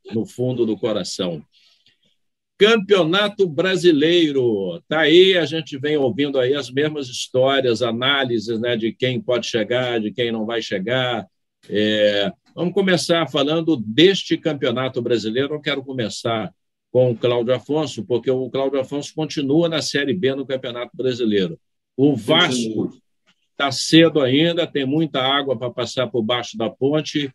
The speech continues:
Speaker 1: Você aposta no Vasco da Gama? Chega lá ou não chega, Cláudio?
Speaker 2: Olha, Lula, eu, eu tô muito receoso, né? Eu já no ano passado, eu nunca concordei com algumas, alguns elogios que o Vasco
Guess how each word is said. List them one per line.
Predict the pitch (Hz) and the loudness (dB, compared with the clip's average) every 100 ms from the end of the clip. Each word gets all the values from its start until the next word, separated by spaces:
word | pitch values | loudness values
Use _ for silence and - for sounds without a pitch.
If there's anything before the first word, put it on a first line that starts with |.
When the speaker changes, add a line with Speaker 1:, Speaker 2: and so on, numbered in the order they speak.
| _ _ _ _ - | _ _ _ _ 2
Speaker 1:
Você | 139 135 - 170 | 2 2 4 2
aposta | 147 - 156 180 - 147 | 2 2 4 4 0 -2
no | 135 | -2
Vasco | 131 151 - 135 | -2 -4 -4 -2
da | 123 | -2
Gama? | 117 170 190 165 | 0 0 0 -2
Chega | - 156 180 165 | 0 4 4 4
lá | 160 202 | 2 0
ou | |
não | 214 202 | -2 -2
chega, | - 160 139 | 2 2 2
Cláudio? | 120 113 95 80 78 69 _ _ _ _ _ _ _ _ _ - | 0 -2 -2 -4 -12 -20 _ _ _ _ _ _ _ _ _ -2
Speaker 2:
Olha, | 143 147 131 127 | 2 2 2 2
Lula, | 131 139 135 139 139 | 4 4 6 6 4
eu, | 147 170 156 | 4 4 4
eu | 160 190 202 190 - | 4 4 2 0 0
tô | 175 | 2
muito | 180 196 202 | 4 2 4
receoso, | 202 196 233 175 147 143 127 113 | 2 4 2 4 4 2 0 -2
né? | 113 120 120 117 101 | -2 0 0 -2 -2
Eu | 113 117 117 113 | 0 2 2 0
já | - 143 | 0 -2
no | 165 147 | -2 -2
ano | 147 - | -4 -4
passado, | 123 107 - 120 135 160 143 | -4 -6 -4 0 0 -2 -2
eu | 127 139 | -4 -2
nunca | 185 180 | -2 -4
concordei | - 165 147 127 107 120 156 | -6 -6 0 0 2 2 2
com | 147 | 0
algumas, | 127 139 151 135 107 | -4 -2 0 0 0
alguns | 117 123 156 | -4 -2 -2
elogios | 160 151 127 120 113 160 180 143 127 | 2 4 4 2 0 6 8 6 2
que | 127 | -4
o | 117 | -2
Vasco | 143 - | -2 -4